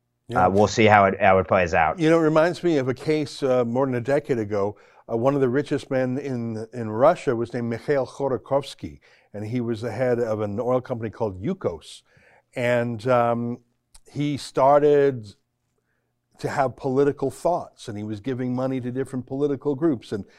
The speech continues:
Speaker 1: civil society groups, and he had opinions. And then one day his private jet touched down in Siberia. It was stormed, uh, by security services. He was thrown in jail,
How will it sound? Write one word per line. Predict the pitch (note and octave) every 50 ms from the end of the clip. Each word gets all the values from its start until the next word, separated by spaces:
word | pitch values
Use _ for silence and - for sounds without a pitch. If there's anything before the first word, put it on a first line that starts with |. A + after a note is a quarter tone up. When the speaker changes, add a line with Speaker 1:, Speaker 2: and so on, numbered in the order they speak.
| _ _
Speaker 1:
civil | _ - - C3+ B2 A#2 B2+
society | A#2 - D3 B2+ - E3+ E3 E3 E3 D3 A#2
groups, | F#2+ G#2 G#2 F#2+ - -
and | A2+ A2
he | A2+ A2+
had | A#2+ C3 C3 C3
opinions. | C3 B2+ - E3+ F3 E3 C#3+ A2 F#2 E2 D2 D2 _ - - _ _ _ _ _ _ _ _ _ - C3
And | C3 B2+ B2+ B2+ B2+ C3 B2+ B2 A2 G2+ - _ _
then | - B2 B2 C3 C3+
one | C3+ C3 C3+ C3+
day | C3 C3 C3 C3+
his | B2 A#2+ A2+ -
private | - - B2 B2 B2+ B2+ B2 A2
jet | - C3 B2+ B2 -
touched | - C#3 C3 B2 - -
down | - B2+ B2 B2+
in | B2+ A#2
Siberia. | - - C3 B2 B2 A#2+ A#2 A#2+ B2 C3+ C#3+ C#3+ D3
It | B2 G#2+
was | G#2 -
stormed, | - - - B2+ A2 A#2 A#2+ B2 C3 C3+ C3 _ _ _ _ _ _ _ _ -
uh, | - A2+ A2+ A#2
by | A2+ A2 B2 A#2
security | A#2 - - B2 A2 - C3+ C3 B2+ C3 B2+ A#2+
services. | - - C#3 C3+ C3+ A#2 D3 C#3 A#2+
He | - B2+
was | A#2+ A#2 G#2
thrown | - - B2+ B2 B2
in | B2+ B2 A#2+
jail, | G#2 - B2+ A#2+ B2 C3 D3 C#3+ -